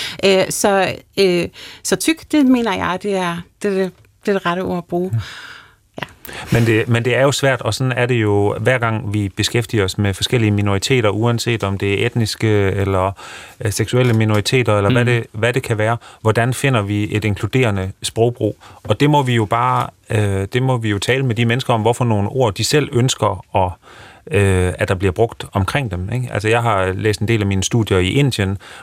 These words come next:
Speaker 2: hvor man arbejder med en teologi for de kasteløse, men hvorfor et, øh, sprogbrug skal man bruge om dem? Fordi hvis man er kasteløs, så er man jo også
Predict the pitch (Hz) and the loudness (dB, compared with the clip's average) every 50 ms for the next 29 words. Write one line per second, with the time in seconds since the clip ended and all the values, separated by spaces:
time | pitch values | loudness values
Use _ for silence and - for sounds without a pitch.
0 | - - 107 104 101 101 95 95 104 110 113 110 98 98 95 95 92 92 - - | -2 0 2 2 2 2 0 0 0 0 0 0 0 0 0 0 0 0 0 0
1 | 107 98 92 92 - 131 113 - - 95 92 87 - 117 127 135 - - 113 110 | 0 0 0 -2 -2 -4 -4 -2 -4 -6 -6 -4 -2 0 -2 0 -2 -4 -4 -4
2 | 104 101 101 - - 101 - - - - - _ - 107 101 98 117 127 135 - | -4 -4 -4 -4 -4 -6 -6 -8 -16 -20 -16 _ -2 0 0 2 2 2 2 2
3 | 135 117 104 95 - - - - - _ - - - 104 98 95 92 92 90 90 | 2 2 2 0 -2 -6 -12 -16 -16 _ -10 -4 -2 -2 0 0 0 -2 -2 -4
4 | 90 92 92 90 - - - - 120 127 131 131 123 113 104 - - 107 98 98 | -4 -6 -6 -8 -8 -8 -2 0 2 2 2 0 0 -2 -2 0 0 0 0 0
5 | 95 - 120 123 117 101 95 113 120 139 135 - 113 107 110 101 104 - - 101 | 0 2 2 2 2 2 0 0 0 0 -2 -2 -2 -2 -2 -2 -2 -2 -2 -2
6 | 101 101 - - 120 135 - - 110 104 110 104 98 95 - - 120 120 113 104 | -4 -4 -2 0 0 0 0 -2 -4 -2 -2 -2 -2 -2 -2 0 0 0 0 0
7 | 98 92 92 101 127 127 - - | 0 2 2 2 0 0 -4 -8